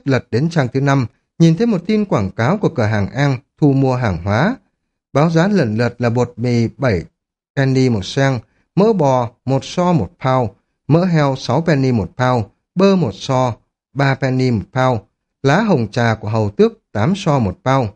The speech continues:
Nói cách khác là tám giờ tối mai ở chỗ cũ có cuộc tụ họp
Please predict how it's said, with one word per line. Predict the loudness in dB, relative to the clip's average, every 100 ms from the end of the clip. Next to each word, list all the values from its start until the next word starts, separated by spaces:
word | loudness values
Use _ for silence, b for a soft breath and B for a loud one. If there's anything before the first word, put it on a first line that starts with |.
| _ _ _ _ _ -2
Nói | 0 2
cách | 0
khác | 0 0
là | 0
tám | 0 0 2
giờ | 0 0
tối | 0
mai | 2 2
ở | 0
chỗ | -2 -4
cũ | 0 0 0
có | -2
cuộc | -2 -2 0
tụ | -4
họp | -2 -4 -4